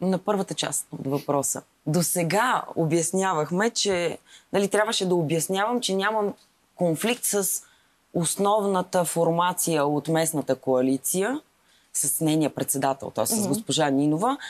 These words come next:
Speaker 1: а сега трябва да обяснявам, че с по-малките коалиционни партньори те нямат някаква значима власт върху мен. Очевидно е, че аз съм надпартийна кандидатура. Оч-
Speaker 2: Дайте вашия отговор
Speaker 1: Аз го
Speaker 2: на
Speaker 1: казах.
Speaker 2: въпроса, чий е Крим, на въпроса, Путин агресор ли е,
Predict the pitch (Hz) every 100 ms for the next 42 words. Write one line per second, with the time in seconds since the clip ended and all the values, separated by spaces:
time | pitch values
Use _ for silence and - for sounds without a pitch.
0 | - - - 151 170 202 208 196 202 190
1 | 170 180 196 196 214 208 180 165 160 -
2 | 202 190 196 190 175 160 165 156 151 180
3 | 180 156 156 151 175 175 190 208 214 -
4 | - 190 196 202 196 180 185 175 160 160
5 | 165 151 180 160 139 143 135 139 143 143
6 | 135 - _ _ _ 185 156 170 156 269
7 | 190 170 - 165 196 196 180 156 135 147
8 | 131 - 131 139 139 127 127 127 127 107
9 | - 87 - - - - 180 180 - 359
10 | 370 349 339 320 320 285 277 - 226 277
11 | 269 285 302 320 311 - 285 285 - 269
12 | 269 262 - - 277 285 285 285 277 277
13 | 277 277 262 247 262 262 247 247